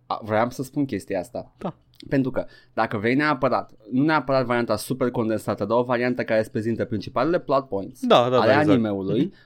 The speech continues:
Speaker 2: Mhm.
Speaker 1: uh, Naruto Ultimate, seria Ultimate Ninja Storm este perfectă. De la unu până la patru ai toate story arc-urile principale din Naruto și Naruto Shippuden.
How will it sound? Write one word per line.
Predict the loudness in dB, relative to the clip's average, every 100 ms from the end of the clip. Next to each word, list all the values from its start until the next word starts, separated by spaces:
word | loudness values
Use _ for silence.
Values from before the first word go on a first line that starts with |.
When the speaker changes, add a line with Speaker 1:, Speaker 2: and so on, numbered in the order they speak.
| _
Speaker 2:
Mhm. | 0
Speaker 1:
uh, | 4 4 4
Naruto | 4 2 2 2 2 4
Ultimate, | 0 2 0 0 -2
seria | -4 0 2 2 2
Ultimate | 2 2 0 2
Ninja | 2 2 0
Storm | 0 0 2 2
este | 0 -2 -6 -6
perfectă. | -4 -4 -4 -8 -8 -14 -16 _ -4
De | 2
la | 4
unu | 4 2
până | 2 2
la | 2
patru | 2 0 0 -2 -2 -2
ai | -2 0
toate | 0 0 0
story | -2 0 2
arc-urile | 2 0 -2 -4
principale | -4 -8 -4 -2 0 0
din | 0
Naruto | 0 0 -2 -4 -4
și | -4 -2
Naruto | 0 0 -4
Shippuden. | -6 -8 -8